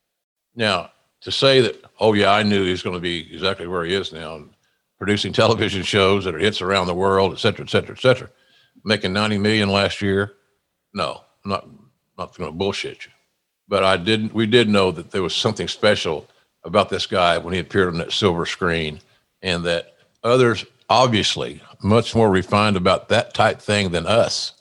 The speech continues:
were seeing it also. And the offers are gonna be piling in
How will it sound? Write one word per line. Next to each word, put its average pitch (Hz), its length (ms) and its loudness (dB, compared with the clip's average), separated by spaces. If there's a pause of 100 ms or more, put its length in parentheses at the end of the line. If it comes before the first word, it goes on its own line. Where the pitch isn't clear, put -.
(580)
were 92 60 -8
seeing 104 260 2
it 82 80 0
also. 82 540 0 (600)
And 95 180 -2
the 98 220 0
offers 98 380 0
are - 20 -6
gonna 82 160 0
be 82 80 -4
piling 80 440 2
in 78 340 -6